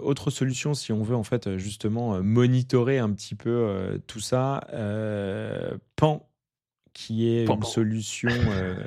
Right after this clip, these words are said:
Speaker 2: <laughs>
Speaker 1: on va dire, euh, légère et privacy first, donc, euh, respectant de la vie privée, pour justement, en fait, faire de l'analytics, euh, directement,
Speaker 2: Mm.
Speaker 1: euh, dans nos applications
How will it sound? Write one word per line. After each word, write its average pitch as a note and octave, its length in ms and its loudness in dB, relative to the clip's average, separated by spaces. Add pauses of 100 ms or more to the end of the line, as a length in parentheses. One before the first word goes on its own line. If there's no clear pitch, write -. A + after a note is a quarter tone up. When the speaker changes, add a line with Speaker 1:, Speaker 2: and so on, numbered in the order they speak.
(580)
Speaker 2:
<laughs> - 240 -10
Speaker 1:
on F#2+ 60 -4
va F#2+ 100 -2
dire, G#2 240 0
euh, F#2 280 2
légère B2 920 4
et G2+ 160 -2
privacy A#2 680 -2
first, - 500 0
donc, G2 300 -6
euh, G2 180 -4 (360)
respectant B2+ 720 -2
de A2 80 -4
la F#2+ 160 -4
vie G#2+ 180 -8
privée, A#2 460 -4 (500)
pour C#3 240 2
justement, A2+ 340 -2
en B2+ 60 -4
fait, C3 220 -4
faire A#2+ 360 2
de A2 180 0
l'analytics, B2 1120 0 (160)
euh, G#2 400 -4 (100)
directement, A2 920 -2 (340)
Speaker 2:
Mm. A2 40 -6
Speaker 1:
euh, G2+ 500 -6 (100)
dans A#2 460 0
nos A2 240 -2
applications G#2+ 680 -4